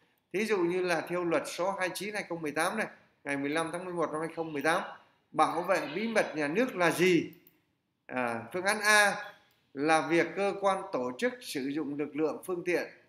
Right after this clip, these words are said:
biện pháp để phòng chống xâm phạm bí mật nhà nước. Phương án B là việc cơ quan tổ chức cá nhân sử dụng lực lượng, phương tiện, biện pháp để phòng chống xâm phạm bí mật nhà nước.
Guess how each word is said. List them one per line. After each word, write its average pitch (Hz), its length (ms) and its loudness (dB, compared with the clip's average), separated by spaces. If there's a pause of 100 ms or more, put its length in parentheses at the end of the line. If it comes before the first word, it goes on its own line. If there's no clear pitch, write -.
(120)
biện 139 300 -2
pháp 214 300 -2
để 120 180 -6
phòng 147 240 0 (440)
chống 226 300 2 (120)
xâm 180 160 -4
phạm 131 240 -4
bí 160 80 -2
mật 170 220 -6
nhà 139 100 -6
nước. 233 180 2 (880)
Phương 185 120 -4
án 208 200 -2
B 208 40 4 (560)
là 147 120 2
việc 151 300 2
cơ 196 240 0
quan 190 180 2 (120)
tổ 123 220 -6
chức 214 220 -4
cá 202 180 2
nhân 202 240 -2
sử 143 320 -6
dụng 147 280 -4
lực 135 200 -6
lượng, 139 280 -4
phương 180 160 -8
tiện, 165 220 -2 (220)
biện 135 300 -8
pháp 202 180 2 (540)
để 143 220 0
phòng 139 300 0
chống 214 240 2 (360)
xâm 180 320 -4
phạm 147 200 -6 (180)
bí 170 100 -4
mật 170 240 -6
nhà 127 60 -6
nước. 214 220 0